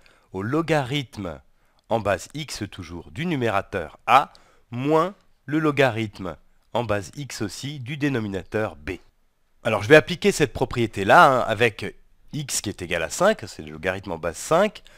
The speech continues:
Ensuite le numérateur c'est vingt-cinq élevé à la puissance x,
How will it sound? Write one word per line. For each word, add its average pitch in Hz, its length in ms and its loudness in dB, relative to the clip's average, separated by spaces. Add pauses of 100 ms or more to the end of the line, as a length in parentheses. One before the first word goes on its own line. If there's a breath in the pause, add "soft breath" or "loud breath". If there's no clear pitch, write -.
(240 loud breath)
Ensuite 135 380 -2
le 180 80 4
numérateur 156 640 4
c'est 104 160 -6
vingt-cinq 139 640 2
élevé 107 240 -2
à - 20 0
la 92 100 0
puissance - 440 -12
x, - 380 -8